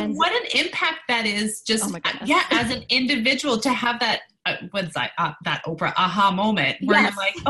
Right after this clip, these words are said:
Speaker 2: "Okay, what people have been telling me is not true."
Speaker 1: Exactly. And you know what's funny about that is, is, like, you know, I label discovering what introversion was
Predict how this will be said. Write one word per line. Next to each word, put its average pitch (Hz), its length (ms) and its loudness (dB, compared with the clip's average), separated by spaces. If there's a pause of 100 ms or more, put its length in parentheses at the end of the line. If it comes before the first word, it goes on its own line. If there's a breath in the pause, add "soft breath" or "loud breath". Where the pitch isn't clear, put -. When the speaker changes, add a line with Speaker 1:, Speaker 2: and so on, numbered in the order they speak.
Speaker 2:
"Okay, 427 640 2
what 269 180 2
people 294 260 0
have 311 140 0
been 277 120 0
telling 294 380 0
me 220 240 0
is 214 240 0
not 220 300 0
true." 214 520 -4 (640 loud breath)
Speaker 1:
Exactly. 202 800 -4
And 269 160 2
you 330 60 2
know 381 100 -2
what's 427 180 -4
funny 220 300 -4
about 208 280 -2
that 185 160 -2
is, 185 440 -4 (420 loud breath)
is, 208 160 -4
like, 208 400 0 (380)
you 233 120 0
know, 214 160 0
I 226 180 2
label 214 720 2 (180)
discovering 196 600 -2
what 185 140 0
introversion 180 760 -4 (400)
was 170 500 0